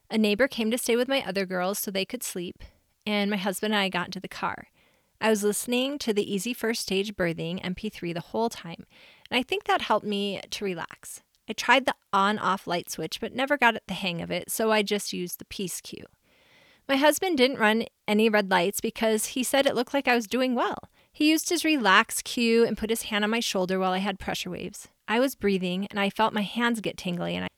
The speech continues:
and I thought, "I think I'm hyperventilating." And with every pressure wave, I started to feel tingly in my hips. I walked into the hospital and then got into a wheelchair so I could relax more. The ladies at the triage were so kind.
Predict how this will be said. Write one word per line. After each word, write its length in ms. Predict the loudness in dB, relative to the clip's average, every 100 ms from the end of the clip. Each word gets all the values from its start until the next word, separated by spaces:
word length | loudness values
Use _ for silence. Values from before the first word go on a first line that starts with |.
| _ -4
and 140 | -2
I 80 | 0
thought, 300 | 0 0 -2 _ _ _ -6
"I 80 | -6
think 240 | -2 -2
I'm 180 | 0 -2
hyperventilating." 960 | -2 -2 0 0 -2 -2 -6 -8 -14 -18 _ _ _ _
And 120 | 0
with 120 | 0 -2 -4
every 420 | -2 0 0 -2
pressure 360 | 0 0 2 0
wave, 200 | -2 -4
I 120 | -6
started 360 | -4 -2 -2 -4
to 80 | -8
feel 220 | -4 -4
tingly 500 | -4 -8 -4 -4 -4
in 200 | -6 -6
my 80 | -6
hips. 500 | -6 -8 -8 -14 -16 _ _ _ _ _
I 100 | 2
walked 380 | 4 4 4 0
into 180 | -2 0
the 120 | 0
hospital 580 | 0 -2 -2 -6 -2 -2 -2
and 160 | -2
then 140 | 0 2
got 200 | 0 0
into 240 | -4 -4
a 40 |
wheelchair 580 | -2 0 0 -2 -6 -6
so 160 | -6 -6
I 80 | -6
could 160 | -6
relax 420 | -4 -4 -6 -8
more. 240 | -14 -16 -18 _ _ -20 -20 0
The 120 | 4
ladies 360 | 6 6 2 0
at 120 | -2
the 80 | -2
triage 420 | 0 2 2 0
were 80 | -4
so 220 | -4 -4
kind. 500 | -4 -6 -6 -8